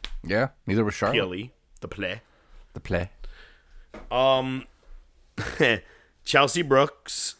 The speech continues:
Speaker 2: or I'm sorry, Chelsea Brooks. That, that was a, yeah. Uh, she was a, in, uh, T N A. Chelsea Green,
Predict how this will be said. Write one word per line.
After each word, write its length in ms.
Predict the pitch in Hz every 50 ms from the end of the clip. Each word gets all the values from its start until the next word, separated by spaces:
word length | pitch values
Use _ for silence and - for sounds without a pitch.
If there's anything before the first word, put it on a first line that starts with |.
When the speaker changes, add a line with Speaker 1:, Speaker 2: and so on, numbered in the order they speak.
| _ -
Speaker 2:
or 240 | 127 143 139 127 123
I'm 120 | 120 117
sorry, 200 | 104 127 107 92
Chelsea 300 | 87 - 113 95 - 98
Brooks. 460 | 80 78 87 82 82 - - - - -
That, 240 | - 92 90 - -
that 120 | 90 87
was 180 | 87 85 80 87
a, 220 | 82 78 78 82 87
yeah. 180 | 78 78 71 - - - _ -
Uh, 260 | 80 76 76 76 73
she 180 | - - 92
was 160 | 85 82 76 87
a, 380 | 78 76 73 71 69 69 69 - - - _ _ - _ _ _ _ - _ _ _ _ - _ _
in, 220 | 82 78 76 73 73
uh, 300 | 71 71 71 69 71 -
T 140 | - 98 82
N 60 | 73
A. 120 | 71 71 - - _ _ - - - - _ _ _ _ _
Chelsea 320 | - - 120 110 - 110 85
Green, 600 | - 107 104 120 139 127 101 82 76 78 71